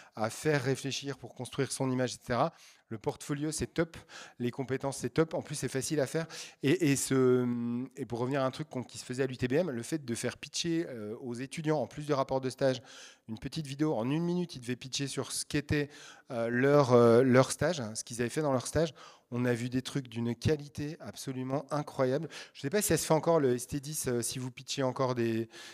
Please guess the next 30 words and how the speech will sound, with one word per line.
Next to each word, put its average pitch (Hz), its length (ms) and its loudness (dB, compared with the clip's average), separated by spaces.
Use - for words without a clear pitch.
des 123 100 2
présentations, 131 560 -2
si - 140 -8
vous 143 120 -6
le 143 40 -6
faites 143 220 -6
encore. 151 340 -8
Je 123 80 -2
ne 147 60 -2
sais 151 120 0
pas 180 140 0
où 170 40 -2
partent - 300 -2
ces 147 160 2
vidéos, 139 320 4
mais 139 140 4
j'aimerais 123 240 2
bien 139 180 -2
un 135 40 -4
jour 139 160 -4
les 127 60 -4
récupérer, 131 480 -2
parce 131 160 2
qu'on 135 260 4
avait 131 160 6
même 151 220 4
fait 170 180 -2
un, 120 400 0
un, 104 260 -4
un, 113 320 -4